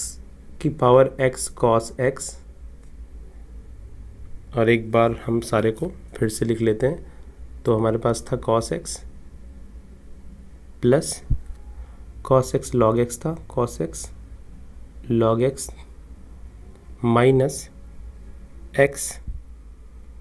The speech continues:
sin x log x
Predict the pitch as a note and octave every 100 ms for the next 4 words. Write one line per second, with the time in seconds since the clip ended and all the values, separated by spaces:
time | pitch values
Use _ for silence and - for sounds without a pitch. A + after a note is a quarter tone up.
0 | - - - - - - - B2 A#2+ B2
1 | C#3+ - - - - - - - - -
2 | - - - A#2+ A2 A2 G#2+ A#2+ C#3 -